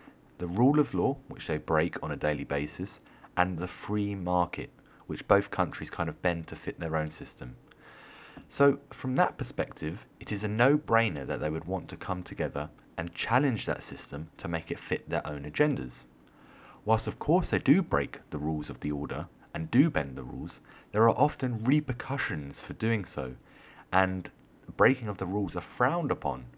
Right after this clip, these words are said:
So they want to challenge the order and change it so that these kinds of ideas are no longer prominent and that they can do what they want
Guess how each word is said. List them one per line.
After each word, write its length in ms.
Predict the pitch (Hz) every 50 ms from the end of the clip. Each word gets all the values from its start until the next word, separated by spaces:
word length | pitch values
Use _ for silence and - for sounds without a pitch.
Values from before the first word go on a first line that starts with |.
| - - - - - - - - - - - -
So 320 | - - 123 117 117 104 - -
they 140 | - 113 113
want 280 | 113 120 156 180 160 -
to 80 | 143
challenge 580 | 123 - - - 143 156 180 175 156 135 123 -
the 160 | - 85 78
order 360 | - 73 73 76 71 - 73 73 -
and 180 | 87 90 92
change 460 | - - - 120 131 151 156 139 -
it 160 | - 65 - -
so 140 | - 92
that 120 | - 67 85
these 200 | 107 127 147 -
kinds 300 | - - 127 120 113 -
of 120 | 101 - - -
ideas 800 | 101 104 101 92 - 104 107 101 82 73 71 71 71 - - - - _ - - - -
are 80 | 92
no 180 | 87 92 101 101
longer 260 | 101 101 101 101 101
prominent 460 | - - - 143 143 107 76 69 69 - - -
and 120 | 90 85
that 60 | 76
they 140 | 78 90 98
can 160 | - - 82
do 160 | 90 104 107 101
what 200 | 98 104 85 87
they 100 | 98 95
want 300 | 90 101 95 90 80